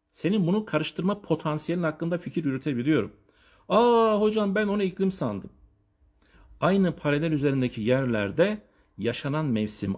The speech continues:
aynı. Şu an tüm Türkiye yaz yaşıyor. Ama yaşanan iklim aynı değildir. Elazığ karasal iklim, e, İzmir denizel iklim. Neden? Çünkü ben seni sınava hazırlıyorum. Bir senedir bordo bereli diye boşuna mı söylüyorum?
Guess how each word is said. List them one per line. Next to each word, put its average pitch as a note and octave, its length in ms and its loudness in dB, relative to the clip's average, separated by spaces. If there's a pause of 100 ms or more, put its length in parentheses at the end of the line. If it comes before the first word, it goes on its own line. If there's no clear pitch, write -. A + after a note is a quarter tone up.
aynı. F3+ 360 2
Şu - 160 -4
an A#2 120 -2
tüm F#3+ 160 0
Türkiye G#2+ 360 -4
yaz G#2 260 -4
yaşıyor. F#3+ 340 -2 (560)
Ama D#3+ 160 0
yaşanan F3 480 -2
iklim A3 340 -2
aynı C#3 240 0
değildir. G#2 260 -2
Elazığ B2+ 340 0
karasal D3+ 380 -4
iklim, F#3+ 340 -4 (100)
e, C#3 160 -4
İzmir E3 520 -2 (340)
denizel C3 340 -2
iklim. G3+ 280 -4 (960)
Neden? E3+ 520 0 (360)
Çünkü A#2+ 260 -4
ben B2+ 120 2
seni D3 220 -2
sınava C#3 280 -2
hazırlıyorum. D3+ 640 0
Bir F#3 140 0
senedir D3 520 -4
bordo C#3 320 0
bereli B2+ 280 -2
diye A#2 200 -2
boşuna A#2 280 -6
mı A3 80 -2
söylüyorum? F#2 480 -6